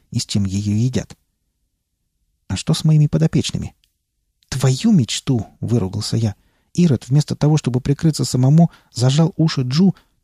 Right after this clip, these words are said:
но таки зажмурил глаза. В результате от взрыва он оглох, как столетний дед, а его подруга временно ослепла,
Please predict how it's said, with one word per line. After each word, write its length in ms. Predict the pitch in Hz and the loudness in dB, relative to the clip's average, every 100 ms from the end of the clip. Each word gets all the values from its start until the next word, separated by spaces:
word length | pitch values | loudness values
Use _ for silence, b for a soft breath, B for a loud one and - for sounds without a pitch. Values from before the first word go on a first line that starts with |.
| - | -6
но 100 | 110 | -4
таки 220 | 156 - | -2 0
зажмурил 420 | 175 185 135 135 | 2 4 4 2
глаза. 400 | 139 156 120 87 - _ _ _ _ _ _ | 2 0 0 -4 -10 _ _ _ _ _ _
В 80 | 107 | -2
результате 520 | 120 135 143 175 - | 0 0 2 0 0
от 80 | 98 | -4
взрыва 400 | 104 107 156 143 - | -2 0 2 2 0
он 140 | 117 | 0
оглох, 440 | 113 107 131 151 - | 0 0 0 0 -4
как 180 | 110 - | -8 -6
столетний 540 | - 95 127 110 101 | -4 -2 -2 -2 -4
дед, 280 | 95 101 - _ _ _ | -4 -6 -6 _ _ _
а 100 | - | -2
его 140 | 117 139 | 0 0
подруга 380 | 127 143 160 | 0 0 0
временно 400 | 101 117 135 101 | 0 2 2 0
ослепла, 500 | 95 - 101 - 98 | -4 -4 -4 -4 -6